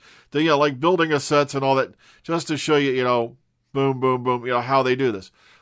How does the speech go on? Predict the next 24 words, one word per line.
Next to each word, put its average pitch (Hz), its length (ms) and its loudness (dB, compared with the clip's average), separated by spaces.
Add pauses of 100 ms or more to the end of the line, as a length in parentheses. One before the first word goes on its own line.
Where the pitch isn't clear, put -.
Like, 123 320 -2 (500)
check, 123 320 -8
here's 127 300 -4
one 131 180 -2
thing 127 160 -2
a 120 80 -6
lot 127 220 2
of 117 80 -4
people 117 260 -4
noticed 117 380 -2
right 110 160 0
off 104 180 0
the - 80 -14
bat, 127 380 0 (320)
was 117 240 -2
in 120 100 -4
The 117 80 -4
Haunting 131 320 -2
of 117 100 -4
Villa 127 280 0
Diodati, 131 580 0 (500)
this 139 220 -4
particular 131 680 0
room 147 520 2